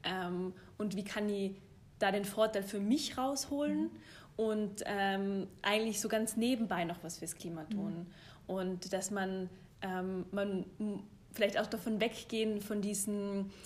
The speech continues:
Speaker 1: ähm, nachhaltig leben und, äh, Klimaschutz ist immer der Verzicht, der mir wehtut, sondern das sind manchmal auch Umstellungen, die auch bereichernd sein können und dass man vielleicht das mehr transportieren kann, so.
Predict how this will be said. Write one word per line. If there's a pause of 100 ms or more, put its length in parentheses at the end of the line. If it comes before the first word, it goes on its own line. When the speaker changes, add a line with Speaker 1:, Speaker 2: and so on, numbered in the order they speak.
(240)
Speaker 1:
ähm, (240)
nachhaltig
leben
und,
äh,
Klimaschutz
ist
immer (360)
der
Verzicht,
der
mir
wehtut, (360)
sondern
das
sind
manchmal
auch
Umstellungen,
die (120)
auch
bereichernd
sein
können (260)
und
dass
man
vielleicht
das (160)
mehr
transportieren
kann,
so.